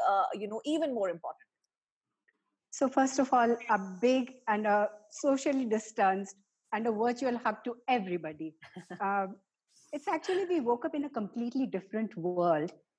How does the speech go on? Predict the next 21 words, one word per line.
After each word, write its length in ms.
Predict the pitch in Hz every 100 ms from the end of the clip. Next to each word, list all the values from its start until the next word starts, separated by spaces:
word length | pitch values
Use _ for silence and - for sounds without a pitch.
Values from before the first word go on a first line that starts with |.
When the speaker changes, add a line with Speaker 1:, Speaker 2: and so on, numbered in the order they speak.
| -
Speaker 2:
uh, 220 | 190 180 175 - -
from 220 | 220 202
where 200 | 185 190 185
we 100 | 208
had 220 | 202 160
slept. 500 | - 190 175 175 - - _ -
And 180 | 208 214
it's 160 | 214
a 380 | 233 220 214 190 - - _ _ 185
big 260 | 220 220 - _ _ _
shake-off 520 | - 202 - 160 143 -
at, 80 | 143 _ -
for 220 | 196 214 -
all 200 | 220 247
of 160 | 208 -
us 140 | 143 - _ _ -
from 200 | 202 196
our 100 | 190
comfort 520 | 190 190 190 190 170
zone. 280 | - 160 143 - _ _ _ _ _ _ 269
Uh, 120 | 269